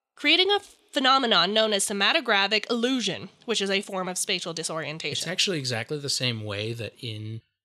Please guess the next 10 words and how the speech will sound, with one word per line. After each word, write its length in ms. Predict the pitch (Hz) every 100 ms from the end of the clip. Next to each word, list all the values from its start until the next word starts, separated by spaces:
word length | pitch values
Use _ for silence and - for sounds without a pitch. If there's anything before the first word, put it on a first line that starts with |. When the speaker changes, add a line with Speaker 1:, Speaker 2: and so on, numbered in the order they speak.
| _ - 127
Speaker 2:
the 240 | 123 120
simulators, 920 | 104 - 113 113 113 110 117 120 - - - 131
they 600 | - 113 113 110 110 107 - _ _ _
make 560 | 139 127 123 127 123 -
you 120 | 117
feel 340 | - 127 120
like 420 | 113 110 104 -
you 280 | 151 117 113
are 140 | 104 98
accelerating. 680 | - - 117 92 69 -